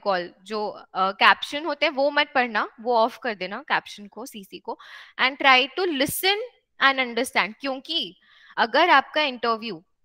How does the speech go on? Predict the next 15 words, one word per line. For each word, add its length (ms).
यूके 500
टीम 260
से 140
कोई 200
लेता 320
है 540
तो 80
आपको 540
डिफिकल्टी 720
होगा 320
उनको 240
समझने 440
में, 160
for 400
sure। 160